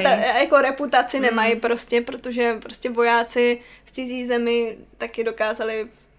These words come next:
Speaker 2: ledas co nepěknýho. Takže s nima se to hodně jako poutá, že často pokud je tam nenávist vůči bílým, tak je to jako vůči Americe.
Speaker 1: Mhm.
Speaker 2: Potom ještě Rusko se tam hodně řeší. Rusko je vlastně nějaká druhá nejvíc zmiňovaná jako zem. Když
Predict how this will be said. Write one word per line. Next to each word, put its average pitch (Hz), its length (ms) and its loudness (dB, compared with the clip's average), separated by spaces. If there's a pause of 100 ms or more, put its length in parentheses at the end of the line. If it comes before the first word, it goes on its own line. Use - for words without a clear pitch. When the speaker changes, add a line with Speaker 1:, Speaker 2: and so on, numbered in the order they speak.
(500)
Speaker 2:
ledas 233 300 -2
co - 120 -4
nepěknýho. 233 800 -2 (920)
Takže 247 260 -2
s - 240 -2
nima 247 220 -2
se 240 120 -6
to 240 120 -4
hodně 240 320 -2
jako 226 200 -4
poutá, 233 440 0
že 233 240 -2
často 233 320 -6
pokud 233 220 -4
je 247 100 4
tam 233 180 0
nenávist 226 460 -4
vůči 233 240 -8
bílým, 226 380 -6
tak 233 180 -10
je 220 80 -6
to 220 320 -8 (100)
jako 233 180 -12
vůči 233 240 -12
Americe. 226 500 -10 (240)
Speaker 1:
Mhm. 233 480 -6 (240)
Speaker 2:
Potom 262 560 -6
ještě 247 320 0
Rusko - 380 -4 (140)
se - 160 -12
tam 196 160 -10
hodně 226 320 -12
řeší. - 280 -10
Rusko 233 260 -4
je 262 60 0
vlastně 247 220 -4
nějaká 233 180 -6
druhá 220 320 -4
nejvíc 208 260 -10
zmiňovaná - 580 -12
jako 240 240 -10
zem. 226 340 -10
Když 240 340 -14